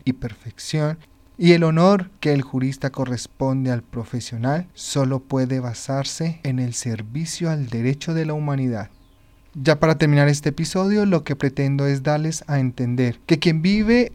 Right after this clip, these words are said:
el derecho es el jurista y no el abogado picapleito que busca en una ganancia personal, mas no una justicia social y personal.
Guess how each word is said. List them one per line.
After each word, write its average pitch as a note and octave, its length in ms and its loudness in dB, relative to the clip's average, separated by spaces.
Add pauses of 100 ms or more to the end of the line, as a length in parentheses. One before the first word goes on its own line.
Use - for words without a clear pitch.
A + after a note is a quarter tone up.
(120)
el D#3 200 -2
derecho D3+ 460 0
es F#3 140 -2
el F#3 100 0
jurista F#3 680 -2 (160)
y E3+ 100 2
no F3 220 4
el G#3+ 100 0
abogado F3+ 440 2
picapleito D#3 1000 0 (100)
que D#3 120 -2
busca A3 560 0
en F3+ 160 2
una F3+ 240 2
ganancia D#3 500 -2
personal, C3+ 800 -2
mas B2 320 -2
no C3 160 2
una C#3 200 0
justicia C3+ 760 -4
social D3+ 800 -2
y C#3 60 -8
personal. C3 600 -6